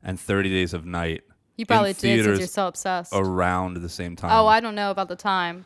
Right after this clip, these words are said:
Speaker 2: but I know that I saw
Speaker 1: So I'm
Speaker 2: that
Speaker 1: pretty
Speaker 2: in
Speaker 1: sure they
Speaker 2: theaters,
Speaker 1: came out,
Speaker 2: and it
Speaker 1: like,
Speaker 2: freaked
Speaker 1: around
Speaker 2: me
Speaker 1: I,
Speaker 2: out.
Speaker 1: I remember I saw 'em both in the same movie theater.
Speaker 2: Yeah.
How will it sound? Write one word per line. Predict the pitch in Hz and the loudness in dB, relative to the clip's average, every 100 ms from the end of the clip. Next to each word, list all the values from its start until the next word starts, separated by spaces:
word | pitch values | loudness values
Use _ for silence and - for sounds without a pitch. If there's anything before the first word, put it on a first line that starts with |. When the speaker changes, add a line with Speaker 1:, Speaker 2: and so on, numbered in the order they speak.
| - | -2
Speaker 2:
but | 196 | 0
I | 202 | 2
know | 226 220 | 2 2
that | 202 | 2
I | 190 | 0
saw | 190 202 185 | 2 2 4
Speaker 1:
So | 185 | 4
I'm | |
Speaker 2:
that | 202 | 4
Speaker 1:
pretty | 185 185 | 2 0
Speaker 2:
in | |
Speaker 1:
sure | 170 | 0
they | 180 | 2
Speaker 2:
theaters, | 180 | 2
Speaker 1:
came | 127 | 2
out, | 135 120 | 0 0
Speaker 2:
and | |
it | 98 | -2
Speaker 1:
like, | 98 | -2
Speaker 2:
freaked | 95 | -2
Speaker 1:
around | 98 101 101 | -2 -4 -8
Speaker 2:
me | 175 - | -10 0
Speaker 1:
I, | 123 | 0
Speaker 2:
out. | 117 | 2
Speaker 1:
I | 131 | 0
remember | 147 156 | 0 -2
I | |
saw | - 156 151 | -2 -2 0
'em | 139 113 107 | -2 -6 -2
both | 117 117 - | 0 0 -2
in | 95 | -8
the | |
same | 90 - 104 92 | -8 -6 -6 -6
movie | 101 87 | -6 -8
theater. | 82 - | -8 -6
Speaker 2:
Yeah. | 208 - | -6 -6